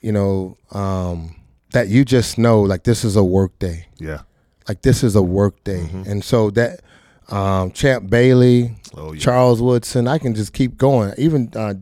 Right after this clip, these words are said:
Speaker 1: D McAllister that came out of U of A. Like, it's just certain guys that you had a work day.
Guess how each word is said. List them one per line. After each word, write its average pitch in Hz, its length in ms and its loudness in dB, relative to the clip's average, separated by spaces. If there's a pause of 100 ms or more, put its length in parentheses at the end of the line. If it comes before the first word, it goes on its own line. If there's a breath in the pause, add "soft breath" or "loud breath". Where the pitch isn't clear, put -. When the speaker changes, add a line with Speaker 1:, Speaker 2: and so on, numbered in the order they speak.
(160)
Speaker 1:
D 135 120 2
McAllister 131 600 2
that 113 240 2
came 120 220 0
out 113 120 2
of 113 220 -4 (340 loud breath)
U 120 240 6
of 113 140 4
A. 127 180 4
Like, 101 200 -2
it's 123 180 2
just - 360 0 (480 soft breath)
certain 143 280 2
guys 120 400 4
that 101 180 2
you 107 160 2
had 110 140 4
a 104 40 4
work 131 280 2
day. 90 280 -8